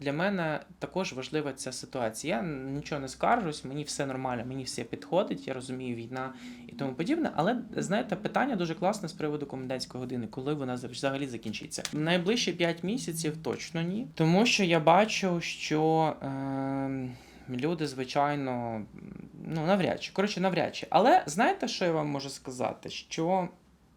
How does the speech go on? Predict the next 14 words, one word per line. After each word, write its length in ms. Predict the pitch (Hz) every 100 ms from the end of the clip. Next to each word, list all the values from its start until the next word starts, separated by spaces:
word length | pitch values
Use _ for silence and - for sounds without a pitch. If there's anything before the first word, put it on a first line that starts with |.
| _ _ - _ _ _ -
насправді 560 | 160 - 240 359 220
ми 120 | 156 165
можемо 360 | 208 202 165 -
і 80 |
без 220 | 143 151 -
комендантської 640 | 147 139 131 127 - 123
години. 400 | 120 113 98 87 - _ _ _ - - - - - -
Насправді 480 | 147 147 233 277 190
ця 260 | - 196
комендантська 580 | 185 165 160 170 160 -
година, 420 | 156 160 220 302
вона 320 | 160 160 185 208
така 480 | 175 175 165 160 - _ -
своєрідна, 880 | - 156 156 165 147 143 139 135